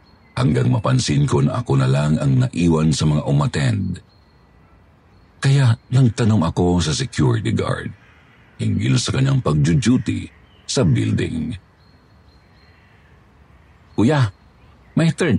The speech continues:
eye ka ba?" Sabi ko. Sagot niya naman sa akin ay, "Wala po, ma'am. Pero yung pinalitan ko dito meron." Tanong ko uli, "Eh, saan pong floor malakas ang mga ito?"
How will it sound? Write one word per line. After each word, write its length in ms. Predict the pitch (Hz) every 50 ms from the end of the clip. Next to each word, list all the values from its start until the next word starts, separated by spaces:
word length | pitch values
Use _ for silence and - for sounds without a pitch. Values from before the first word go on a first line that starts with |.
| - -
eye 160 | 82 - -
ka 100 | - -
ba?" 320 | - - 53 62 78 85 - _ - - - - - - - - - - - _ - - - - - - -
Sabi 400 | - - - - - 95 107 -
ko. 240 | - - - - - - - - - - - - - - - - - _ - - - - - - - - - - - -
Sagot 420 | - - - 87 76 82 82 67
niya 160 | 82 85 82 80
naman 160 | 82 85 80
sa 240 | - - 78 80 82
akin 240 | - - 82 80
ay, 240 | 76 78 73 67 - - - - - - - - - - - - - - - - - - -
"Wala 480 | - 73 67 65 65 60 53 104 110
po, 160 | - - - 73
ma'am. 400 | 76 82 95 123 127 117 101 107 - - - - - - - - - - -
Pero 160 | 95 95 104 113 120
yung 160 | 120 113 98
pinalitan 560 | - 101 92 107 113 107 - 117 123 120 -
ko 80 | 120 107
dito 320 | 120 117 - 139 127 117
meron." 560 | 113 104 104 113 120 113 110 170 101 120 104 - _ _ - _ - - - - - - - - - - - - _ -
Tanong 400 | - - 139 127 123 123 123 120
ko 160 | - - 64 -
uli, 240 | 180 185 143 - - - - - - - - - - - - - - - - - - - - - - - -
"Eh, 80 | 131
saan 400 | - - - - 151 156 147 -
pong 160 | - 151 147 139
floor 400 | 131 - 131 127 123 127 120 120
malakas 480 | 113 107 98 95 92 - 95 92 -
ang 160 | - 90 87
mga 200 | 80 78 73 71 57
ito?" 240 | 58 - - 64